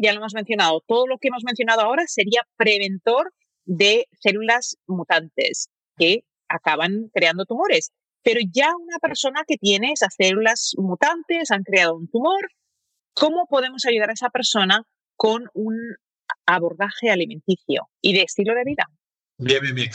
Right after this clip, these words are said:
Speaker 2: Brillante. Bueno, una de las primeras cosas es que, que se puede ya rotu-, rotundamente decir, rotundamente, no hay ninguna duda, em,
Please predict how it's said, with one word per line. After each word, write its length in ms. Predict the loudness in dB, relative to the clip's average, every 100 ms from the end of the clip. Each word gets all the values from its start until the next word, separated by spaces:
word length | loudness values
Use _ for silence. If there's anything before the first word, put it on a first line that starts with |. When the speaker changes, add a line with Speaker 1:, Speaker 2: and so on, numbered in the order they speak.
| -6 0
Speaker 2:
Brillante. 420 | 2 2 0 -2
Bueno, 300 | 0 0 -2
una 140 | -2
de 60 | -2
las 80 | -2
primeras 320 | -2 -4 -2
cosas 360 | -4 -2 -2 -2
es 280 | -2 -4 -12 -20 -20 _ -2
que, 160 | -2 0
que 100 | -2
se 140 | -2
puede 260 | 2 4 4
ya 140 | 4
rotu-, 320 | 2 0 0
rotundamente 680 | 0 0 0 0 0 -2 -2
decir, 580 | -2 0 2 0 -6 _
rotundamente, 680 | -2 0 2 2 0 0 0
no 60 | 0
hay 120 | 0
ninguna 340 | 0 2 4
duda, 580 | 4 2 2 0 -2 -8 -12 -14 -14 -4
em, 300 | -2 0